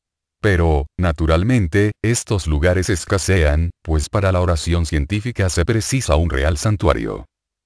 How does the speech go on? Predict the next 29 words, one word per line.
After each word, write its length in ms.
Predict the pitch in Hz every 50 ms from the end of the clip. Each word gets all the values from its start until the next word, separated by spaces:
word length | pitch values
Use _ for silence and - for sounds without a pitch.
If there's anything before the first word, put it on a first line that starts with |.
| _ -
No 160 | 87 101 110
puede 340 | - 107 107 120 123 117 87
haber 240 | 73 69 87 98 95
en 140 | 92 90
él, 320 | 104 87 71 67 71 73 73 - -
ni 200 | 87 92 92 90
en 100 | 82 78
sus 180 | - 101 92
cercanías, 880 | - - 107 98 - 104 107 117 104 78 65 65 67 69 73 - - - - _
ningún 520 | - 92 92 90 87 90 107 135 143 131
chismorreo, 760 | - - 123 104 - - 87 87 113 110 90 78 80 82 82 - _
ni 140 | - 113 92
ninguna 400 | 82 71 69 69 71 82 82 82
conversación 760 | 78 98 95 90 92 90 80 - 62 - - 90 101 107 95
profana 440 | - 123 120 - 120 127 143 135 123
porque 420 | - 110 90 80 - 90 85 95
esto 280 | 117 113 - - 107 107
altera 360 | 101 - - 90 90 82 80
las 220 | 78 76 73 -
vibraciones. 1040 | - 80 76 64 62 62 - - 101 87 76 65 60 58 52 53 - - - - - _ _ _ _ _ -
Las 300 | 95 95 92 85 - 65
voces 400 | 76 87 82 78 - 90 82 95
deben 300 | 90 92 92 98 90 82
ser 200 | - 104 98 117
silenciosas 840 | - - 82 78 85 76 71 - - 104 107 107 - 113 104 -
y 60 | 107 98
reverentes 640 | 98 101 95 104 92 98 113 101 - 101 95 -
las 220 | 117 113 107 -
actitudes. 880 | 117 104 - - 95 85 - 92 80 64 60 57 - - - - - -